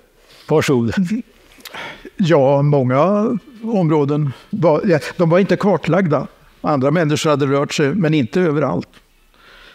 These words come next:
Speaker 2: Ehm, så, ja, landskap.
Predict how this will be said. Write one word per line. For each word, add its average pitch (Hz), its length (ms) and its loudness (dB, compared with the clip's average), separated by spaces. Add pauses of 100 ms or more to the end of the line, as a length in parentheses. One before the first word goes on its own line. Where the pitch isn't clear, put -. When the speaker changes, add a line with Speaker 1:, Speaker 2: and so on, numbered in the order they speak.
(240)
Speaker 2:
Ehm, 123 680 2
så, 127 720 0
ja, 135 320 0
landskap. 151 680 0